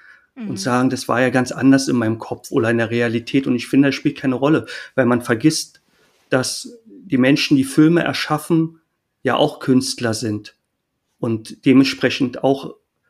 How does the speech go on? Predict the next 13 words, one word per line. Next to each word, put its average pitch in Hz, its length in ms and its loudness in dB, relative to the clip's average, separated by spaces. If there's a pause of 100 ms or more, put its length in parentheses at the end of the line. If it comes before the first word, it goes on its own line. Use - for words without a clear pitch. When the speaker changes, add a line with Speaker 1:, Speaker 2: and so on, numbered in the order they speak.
(240)
Speaker 2:
ein 117 240 -2
Werk 123 340 0
formen 139 580 4
und, 120 400 0
äh, 123 280 -2
nach 120 260 -2
ein-, 131 400 0
eigenen 135 520 2
Gesichtspunkten 120 1040 -2 (460)
versuchen, 131 600 2
äh, 113 360 -2
zu - 120 -2
schaffen. - 400 -4